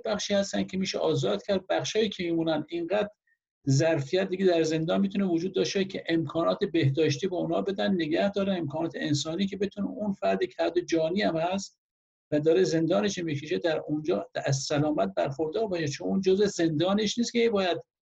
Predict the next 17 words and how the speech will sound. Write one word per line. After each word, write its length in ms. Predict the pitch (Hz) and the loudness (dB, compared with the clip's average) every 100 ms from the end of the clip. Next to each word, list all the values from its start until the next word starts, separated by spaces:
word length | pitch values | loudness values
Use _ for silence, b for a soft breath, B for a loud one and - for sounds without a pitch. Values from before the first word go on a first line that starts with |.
| - | -4
مریض 420 | 156 156 147 127 | 0 4 4 2
بشه 260 | 127 107 95 _ _ _ - | -2 -4 -12 _ _ _ -6
و 60 | 151 | -2
یا 120 | 151 | 0
باید 200 | 156 147 | 2 2
به 80 | 147 | 0
کرونا 400 | 151 151 143 143 | 0 2 4 6
مبتلا 420 | 131 127 117 123 | 4 2 0 0
بشه، 300 | 98 - 123 _ _ _ | -4 -10 -16 _ _ _
اون 160 | 202 196 | -2 0
جرمش 420 | 202 233 233 220 | 4 4 4 0
گرفته 340 | 196 190 - | 2 2 2
باید 260 | 190 196 - _ _ - | 0 -2 -4 _ _ -4
در 100 | 151 | -2
حقیقت 200 | 165 170 | 0 0
زندانش 480 | 156 139 127 127 | 2 2 2 -2
بکشه. 300 | - - - | -8 -18 -20